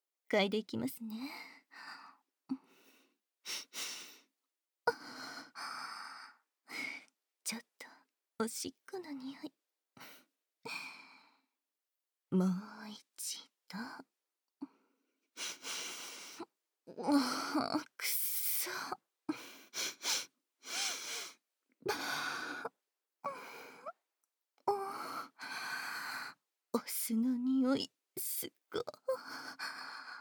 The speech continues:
おまんこの奥、キュンってきちゃう。お客様、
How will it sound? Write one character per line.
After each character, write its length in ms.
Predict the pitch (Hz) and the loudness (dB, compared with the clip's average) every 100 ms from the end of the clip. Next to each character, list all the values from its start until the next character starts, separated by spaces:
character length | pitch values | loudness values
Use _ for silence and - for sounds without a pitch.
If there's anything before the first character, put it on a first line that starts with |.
| - - _ _ - | -14 -20 _ _ -2
お 40 | 254 247 | 0 4
ま 160 | 262 | 4
ん 80 | 277 | 4
こ 180 | - 262 | 0 -2
の 280 | 226 233 254 | -2 -4 -8
奥、 280 | - - - _ _ _ _ _ | -10 -12 -12 _ _ _ _ _
キ 160 | - 415 | -6 -6
ュ 40 | |
ン 20 | 415 | -8
っ 40 | 466 _ _ - | -12 _ _ -16
て 120 | - | -14
き 120 | - - | -10 -8
ち 240 | - - | -6 -4
ゃ 40 | - - - - - _ _ _ _ _ _ _ _ _ _ _ _ _ _ - - - - _ _ _ - - - - - - - _ _ _ | -4 -8 -12 -18 -20 _ _ _ _ _ _ _ _ _ _ _ _ _ _ -20 -18 -18 -20 _ _ _ -6 -4 -4 -6 -8 -10 -14 _ _ _
う。 40 | 247 | 2
お 40 | |
客 260 | - 262 - | 4 0 0
様、 360 | - 311 277 | 0 0 -2